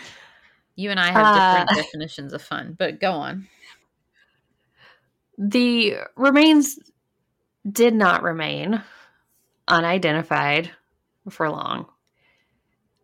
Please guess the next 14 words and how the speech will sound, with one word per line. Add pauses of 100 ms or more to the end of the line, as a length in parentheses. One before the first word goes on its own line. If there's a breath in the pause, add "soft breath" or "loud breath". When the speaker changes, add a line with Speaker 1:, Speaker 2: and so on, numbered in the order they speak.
(180)
Speaker 2:
An
emergency
room
physician
in
Franklin,
North
Carolina.
And
I
want
to
remind
everyone,